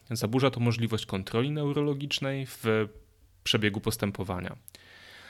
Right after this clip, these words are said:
Z powodu dużej oczekiwanej utraty krwi sensowne jest podłączenie urządzenia do autotransfuzji, na przykład Cellsavera.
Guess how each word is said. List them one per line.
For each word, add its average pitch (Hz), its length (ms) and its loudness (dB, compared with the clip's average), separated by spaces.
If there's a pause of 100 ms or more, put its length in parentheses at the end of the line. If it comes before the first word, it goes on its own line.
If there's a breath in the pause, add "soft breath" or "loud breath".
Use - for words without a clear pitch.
(200 loud breath)
Z - 100 -8
powodu 120 360 4
dużej 170 480 2 (220)
oczekiwanej 131 560 2
utraty 131 380 -2
krwi - 400 -8
sensowne 151 500 -2
jest - 120 -6
podłączenie 135 540 -2
urządzenia 131 580 0
do 117 140 2
autotransfuzji, 110 840 -2
na 90 80 -4
przykład - 340 -2
Cellsavera. 101 760 -2